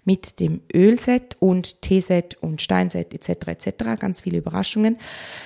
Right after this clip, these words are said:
Und da kannst du dir dann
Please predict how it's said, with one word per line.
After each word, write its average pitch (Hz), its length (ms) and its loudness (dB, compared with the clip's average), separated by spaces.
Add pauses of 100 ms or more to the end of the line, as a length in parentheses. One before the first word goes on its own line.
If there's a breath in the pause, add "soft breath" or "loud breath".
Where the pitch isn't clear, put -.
(420 loud breath)
Und 208 300 8 (1400)
da 196 180 6
kannst 208 280 2
du 202 40 -2
dir 185 140 6
dann 170 200 0